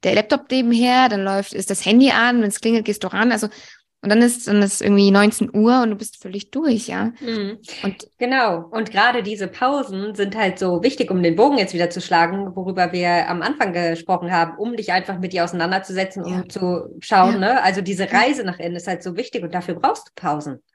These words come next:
Speaker 1: Ja.
Speaker 2: Dafür brauchst du Zeit für dich.
Speaker 1: Und es können ja auch mehrere Pausen am Tag sein, muss ja keine drei
Speaker 2: Genau.
Speaker 1: Stunden am Stück, sondern vielleicht mal so zehn Minuten, mal kurz
Speaker 2: Ja.
Speaker 1: was ganz achtsam trinken, mal kurz einchecken in dir, ja, was, was brauche ich grad, was tut mir grad gut, ja, deswegen ist es ganz gut, diese,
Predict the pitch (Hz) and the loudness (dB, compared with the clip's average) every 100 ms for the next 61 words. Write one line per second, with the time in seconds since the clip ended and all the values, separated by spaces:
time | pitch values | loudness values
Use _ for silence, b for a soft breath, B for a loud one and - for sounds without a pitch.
0 | B 220 208 - - 190 - 208 262 220 | B -6 -6 -8 -14 -16 0 2 2 -2
1 | - 196 - 180 156 147 - - b b | -6 -6 -4 -8 -6 -6 -8 -20 b b
2 | b - 202 - 226 226 196 185 196 220 | b -2 -2 0 4 4 4 0 0 0
3 | 202 190 - 190 190 185 202 196 202 214 | 0 -4 -6 -6 -6 -6 -4 0 2 2
4 | 202 196 190 - 196 - 254 240 208 233 | 2 0 0 0 0 2 4 4 2 -4
5 | 233 262 226 233 233 226 226 - 277 269 | -4 -2 -2 -2 -2 -2 -4 -2 2 6
6 | 262 285 285 262 254 233 233 254 285 - | 6 4 4 2 4 2 2 -2 0 -2
7 | - B B B - 226 247 - 233 233 | -4 B B B -4 0 2 2 -2 0
8 | 233 220 262 262 254 240 240 233 202 202 | 0 2 4 4 4 4 4 4 2 2
9 | 208 - 220 214 - 214 226 226 - 208 | 2 0 -6 -4 -2 0 -2 -4 -4 -4
10 | 208 208 214 208 214 220 208 214 - 208 | -2 0 0 2 0 0 -2 -8 -4 0
11 | 208 233 233 - 214 214 214 - - - | 2 2 -2 -6 -4 -2 -4 -10 -14 -4
12 | 240 220 - 208 208 202 - 247 262 220 | -2 0 0 0 2 -2 -2 -2 0 0
13 | 208 202 202 202 208 - 220 196 190 | 0 -4 -4 -4 -6 -4 -4 -2 -2